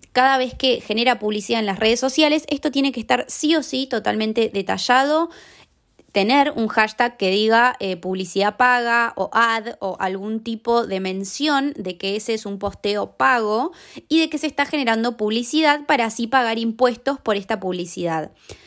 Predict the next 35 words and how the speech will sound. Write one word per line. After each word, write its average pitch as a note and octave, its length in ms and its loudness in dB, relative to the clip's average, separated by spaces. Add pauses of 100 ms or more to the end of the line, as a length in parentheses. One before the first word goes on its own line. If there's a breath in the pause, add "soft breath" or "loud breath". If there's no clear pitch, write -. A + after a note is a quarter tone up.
(240 loud breath)
La C#4+ 100 2
realidad D#4 320 2 (100)
es - 60 -6
que D#4+ 80 -2
esto E4+ 180 0
ya C#4+ 160 0
existe C4+ 360 -2
en B3 80 0
muchos A3+ 300 -2
otros A3 220 -4
países, A3+ 560 0
como F#3 300 -2
el F3 100 0
Reino G3 300 -2
Unido, A#3+ 500 2
por F#3 140 -4
ejemplo, A3 840 2 (340 loud breath)
o G3 380 4
en F#3 80 0
Estados G3 420 0
Unidos. A#3+ 680 4 (140)
De C4+ 180 2
hecho, D#4 200 0
a D4 60 4
mí B3+ 220 -2
desde B3 200 0
el G3+ 100 -4
lado A3 480 4
de, F3+ 760 -6 (400)
de - 260 -10
generadora F#3+ 360 2
de G#3+ 120 4
contenido, A3+ 760 2
de - 140 -8
influencer, A3+ 880 0